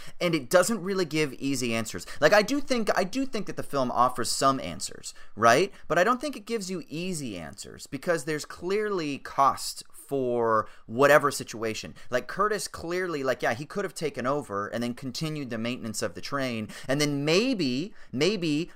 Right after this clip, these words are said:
this would be, like, one, um, a type of, like,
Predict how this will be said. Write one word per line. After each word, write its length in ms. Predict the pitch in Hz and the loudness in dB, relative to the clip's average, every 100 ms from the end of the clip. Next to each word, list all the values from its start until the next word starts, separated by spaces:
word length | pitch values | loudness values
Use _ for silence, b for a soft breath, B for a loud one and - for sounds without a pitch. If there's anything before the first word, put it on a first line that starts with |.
| - | -4
this 260 | 147 151 | -2 -2
would 160 | 135 139 | -4 -4
be, 160 | 139 143 | -2 4
like, 220 | 135 123 | 4 4
one, 560 | 107 120 147 143 139 139 | 0 2 4 4 2 0
um, 340 | 120 117 113 113 | 4 6 4 0
a 60 | - | -2
type 240 | 131 120 | 0 0
of, 80 | 107 | 2
like, 200 | 107 | 0